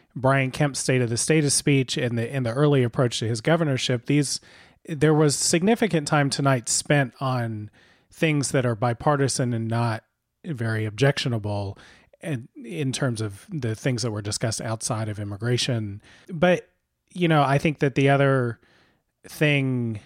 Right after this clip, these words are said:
that, that hangs over these things is how much is the president committed to seeing these things through,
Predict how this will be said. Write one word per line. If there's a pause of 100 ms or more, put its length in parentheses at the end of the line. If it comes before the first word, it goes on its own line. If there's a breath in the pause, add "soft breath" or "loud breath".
(260 soft breath)
that, (200)
that
hangs
over
these
things
is
how
much (760 soft breath)
is
the
president
committed
to
seeing
these
things
through,